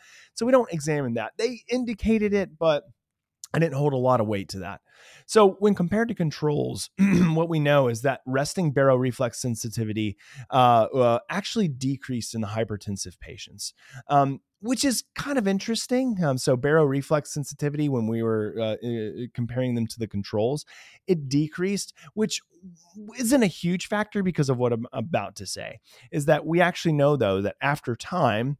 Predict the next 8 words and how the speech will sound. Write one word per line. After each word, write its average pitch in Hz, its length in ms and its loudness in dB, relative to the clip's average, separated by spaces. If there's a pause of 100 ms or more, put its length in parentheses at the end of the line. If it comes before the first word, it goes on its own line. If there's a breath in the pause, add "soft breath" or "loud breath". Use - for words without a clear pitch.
of 131 80 -2
engaging 143 520 0
in 113 120 -2
slow 101 380 -4
frequency 110 920 -8
or 104 180 -6
slow, 101 540 -2 (140)
um, 98 340 -6